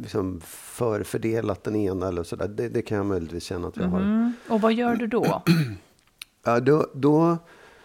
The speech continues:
Speaker 1: då försöker jag ju ställa det till rätta.
Speaker 2: Mm.
Speaker 1: Alltså, s-, f-, säga att, be om ursäkt och säga,
Speaker 2: Mm.
Speaker 1: ja, nu, jag kanske var dum eller så här. Det, det, det händer ju inte så ofta nu,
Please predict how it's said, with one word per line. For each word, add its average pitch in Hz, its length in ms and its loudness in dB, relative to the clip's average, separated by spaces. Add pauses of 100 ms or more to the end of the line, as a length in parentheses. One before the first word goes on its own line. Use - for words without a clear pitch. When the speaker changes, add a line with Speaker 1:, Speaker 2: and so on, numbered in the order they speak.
(200)
Speaker 1:
då 135 120 0
försöker 160 380 -2
jag - 20 2
ju 170 60 4
ställa 139 300 4
det 110 100 4
till 113 160 0
rätta. - 600 -2
Speaker 2:
Mm. 202 120 4
Speaker 1:
Alltså, 196 160 2 (200)
s-, - 60 -4 (220)
f-, - 160 -18 (320)
säga 120 480 2 (440)
att, - 380 -10 (340)
be 131 180 4
om 131 80 6
ursäkt - 640 -2
och - 80 -2
säga, - 260 4
Speaker 2:
Mm. - 0 - (160)
Speaker 1:
ja, - 120 0
nu, 117 240 -4
jag 107 120 -4
kanske 98 220 -4
var 98 80 0
dum 98 460 0
eller 90 100 -6
så - 100 -6
här. - 60 -2
Det, 110 220 -4 (480)
det, 127 100 0 (280)
det 139 100 4
händer 156 180 8
ju 151 40 12
inte 151 100 4
så 156 80 4
ofta 147 220 2
nu, 160 280 4